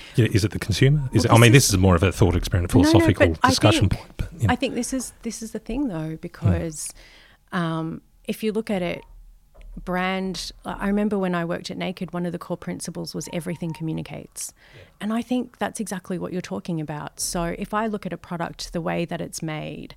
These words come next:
Speaker 2: the way that it's packaged, if I call the cent-, call center, the way that they speak to me, this is actually all brand.
Speaker 1: Yeah.
Speaker 2: 'Cause everything does communicate. And so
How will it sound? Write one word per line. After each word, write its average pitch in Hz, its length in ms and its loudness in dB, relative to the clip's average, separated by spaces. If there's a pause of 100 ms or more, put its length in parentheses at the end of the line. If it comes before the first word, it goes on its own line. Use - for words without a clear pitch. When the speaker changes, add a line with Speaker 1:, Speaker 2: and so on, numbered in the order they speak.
(340)
Speaker 2:
the 180 100 -6
way 185 180 0
that 180 140 -2
it's - 140 -10
packaged, - 640 -10
if 175 140 -6
I 165 80 -4
call 185 320 -4
the 180 80 -4
cent-, 170 320 -4
call 180 280 -4
center, 160 640 -8
the 185 140 -8
way 190 200 -4
that 185 140 -10
they 170 100 -8
speak - 380 -8
to - 120 -8
me, 156 320 -10 (400)
this 254 220 -6
is 330 100 -2
actually 190 340 -6
all 160 140 -6
brand. 165 720 -12
Speaker 1:
Yeah. - 80 -20 (240)
Speaker 2:
'Cause - 220 -8
everything 196 440 -4
does 160 260 -6
communicate. 160 760 -8
And 196 160 -6
so 185 380 -2